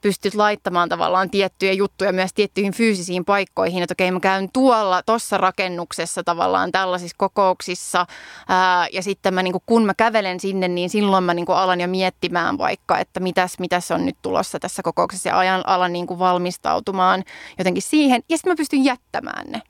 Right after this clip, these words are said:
myös paremmin tavallaan siihen paikkaan, kun mä lähden sieltä menee. Mut kun ne kaikki asiat on siinä samassa huoneessa,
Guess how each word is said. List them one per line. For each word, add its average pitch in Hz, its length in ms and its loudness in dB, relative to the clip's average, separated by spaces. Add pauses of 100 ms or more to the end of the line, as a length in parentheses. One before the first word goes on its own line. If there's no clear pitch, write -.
myös 190 200 0
paremmin 151 540 -2
tavallaan 85 400 -2
siihen 175 260 -4
paikkaan, 180 420 -2
kun 180 100 -4
mä 175 120 2
lähden 170 220 0
sieltä 165 220 -4
menee. 185 260 -2 (280)
Mut - 180 -20
kun 269 60 4
ne 294 80 4 (100)
kaikki 392 520 0
asiat - 400 -2 (120)
on 214 140 2
siinä 220 200 0
samassa 262 580 2
huoneessa, 185 600 0